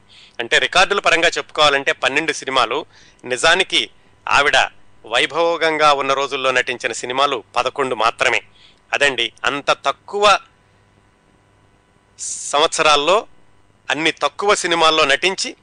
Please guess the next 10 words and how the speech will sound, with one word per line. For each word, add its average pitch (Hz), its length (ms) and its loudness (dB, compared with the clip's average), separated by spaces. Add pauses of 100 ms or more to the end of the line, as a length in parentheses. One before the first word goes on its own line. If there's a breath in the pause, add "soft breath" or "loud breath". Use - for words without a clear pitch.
పైగా 185 580 4
ఈ 160 80 -4
పదకొండిటిల్లో 190 920 0
ఐదు 190 260 2
మాత్రమే 202 540 2
అత్యంత 190 340 0
విజయవంతమైన 170 520 2
సినిమాలు, 143 360 0
ఆరు 151 240 4
సినిమాలు, 180 420 0